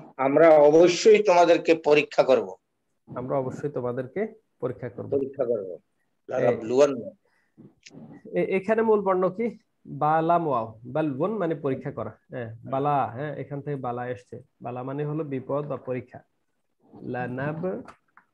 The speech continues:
Speaker 2: লানাবলুওয়ান্নাকুম।
Speaker 1: লানাবলুওয়ান্নাকুম। লানাবলুওয়ান্নাকুম।
Speaker 2: লানাবলুওয়ান্নাকুম। আমরা অবশ্যই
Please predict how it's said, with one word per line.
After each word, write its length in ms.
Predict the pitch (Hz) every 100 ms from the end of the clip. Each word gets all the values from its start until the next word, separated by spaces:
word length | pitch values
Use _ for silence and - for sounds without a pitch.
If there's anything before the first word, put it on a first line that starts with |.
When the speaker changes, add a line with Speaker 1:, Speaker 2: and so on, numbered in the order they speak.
| _ 127
Speaker 2:
লানাবলুওয়ান্নাকুম। 2500 | 127 127 131 151 170 185 175 139 135 139 165 180 196 170 135 127 135 160 175 156 131 123 113 - 147
Speaker 1:
লানাবলুওয়ান্নাকুম। 1200 | 113 - _ 123 127 - 110 107 123 _ 101 - -
লানাবলুওয়ান্নাকুম। 1400 | - 120 120 113 113 120 131 139 131 120 - - _ 147
Speaker 2:
লানাবলুওয়ান্নাকুম। 760 | 139 135 139 131 120 117 113 113
আমরা 220 | 135 143
অবশ্যই 560 | 135 143 - 185 285